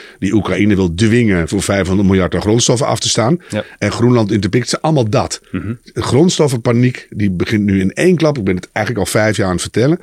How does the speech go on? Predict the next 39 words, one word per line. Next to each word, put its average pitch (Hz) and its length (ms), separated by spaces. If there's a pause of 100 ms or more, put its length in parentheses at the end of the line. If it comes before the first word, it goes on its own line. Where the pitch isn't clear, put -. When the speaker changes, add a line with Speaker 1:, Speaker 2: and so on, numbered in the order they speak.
Speaker 2:
Mhm. 98 240
Speaker 1:
Die 92 100
gaat 92 160
nu 95 60
in 98 100
één 131 220
klap, 107 280
komt 95 200
die 90 120
omhoog. 76 400 (260)
Nou, 85 220
als 90 120
we 92 60
dat 127 180
kunnen 95 240
managen, 123 480
dan 107 140
hebben 107 240
we 92 60
een 87 60
kans. 82 420 (120)
En 104 140
laten 95 220
we 92 60
hopen 104 220
dat 87 140
daar 95 160
de 95 80
meest 90 240
positieve 85 540
veranderkracht 98 520
zit. - 280
Speaker 2:
Ja. 110 220 (1000)
Nou, 101 200
over 110 240
positieve 113 420
veranderingskracht 104 1120
gesproken 98 580
dan. 139 280